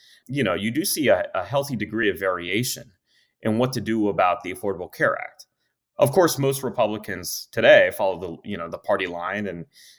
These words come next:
you know, they would advocate repealing the Affordable Care Act. But, you know, a lot of them do, don't support that. And a lot of them, you know, take positions that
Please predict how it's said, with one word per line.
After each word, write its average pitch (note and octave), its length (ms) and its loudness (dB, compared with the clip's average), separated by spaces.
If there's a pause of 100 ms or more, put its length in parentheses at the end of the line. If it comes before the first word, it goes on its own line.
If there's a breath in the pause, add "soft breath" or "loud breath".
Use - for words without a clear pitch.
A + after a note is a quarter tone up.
you - 120 -4
know, F2+ 120 2
they F#2 140 -2
would F#2 140 -2
advocate F#2+ 520 -2
repealing F2+ 680 -6
the F2+ 100 -12
Affordable E2+ 420 -8
Care - 220 -10 (120)
Act. - 180 -18 (560)
But, B2 420 4 (280)
you A3 120 0
know, G#2 280 4
a - 40 2
lot C3 280 0
of - 120 -6
them D#2 460 -8 (140)
do, A2+ 120 0
don't B3+ 280 2
support - 400 -8
that. - 160 -12 (200)
And G2+ 140 -4
a G2 40 0
lot A#2 220 4
of A#2 100 -4
them, G#2 280 -4
you B2 100 -6
know, F2+ 200 -4
take G2+ 320 -6
positions G2+ 500 -8
that F2 280 0